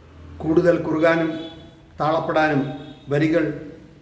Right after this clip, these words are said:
വീണക്കമ്പി നാദങ്ങളായി തീരാനും കഴിയണമെന്നും സംയമനത്തിലൂടെ ശ്രവൺ മഹേശ്വരന്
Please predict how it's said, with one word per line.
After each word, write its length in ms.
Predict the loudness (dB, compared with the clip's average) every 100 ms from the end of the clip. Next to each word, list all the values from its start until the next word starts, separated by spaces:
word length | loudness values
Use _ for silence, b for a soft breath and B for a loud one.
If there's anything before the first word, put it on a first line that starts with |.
| -20 -20 -20 -6
വീണക്കമ്പി 500 | 0 2 2 0 2
നാദങ്ങളായി 680 | 2 2 2 2 4 2 2 -4 -8 -10 -2
തീരാനും 420 | 2 2 2 -2 -4 -10 -16 -18 -20 -20 -20 -10 -2
കഴിയണമെന്നും 600 | 0 2 2 2 0 -2 -6 -12 -18 -20 -20 -8
സംയമനത്തിലൂടെ 880 | -2 2 4 4 0 0 0 0 -2 -4 -12 -16 -20 -20 -20 -20 -20 -14 -2
ശ്രവൺ 260 | 2 4
മഹേശ്വരന് 580 | 4 2 0 0 0 0